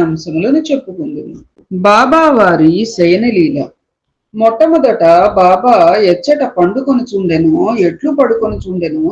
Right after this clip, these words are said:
చూచెదం. ఒకసారి నానాసాహెబ్ డేంగ్లే సుమారు నాలుగు మూరల పొడవు,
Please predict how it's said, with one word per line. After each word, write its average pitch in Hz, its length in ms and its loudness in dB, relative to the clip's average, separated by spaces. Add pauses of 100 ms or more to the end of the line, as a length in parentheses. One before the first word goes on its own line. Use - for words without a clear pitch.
(120)
చూచెదం. 190 400 -14 (180)
ఒకసారి 208 680 0 (600)
నానాసాహెబ్ 226 960 0
డేంగ్లే 170 460 2 (220)
సుమారు 226 540 0 (640)
నాలుగు 233 360 0 (120)
మూరల 277 340 2 (120)
పొడవు, 170 400 0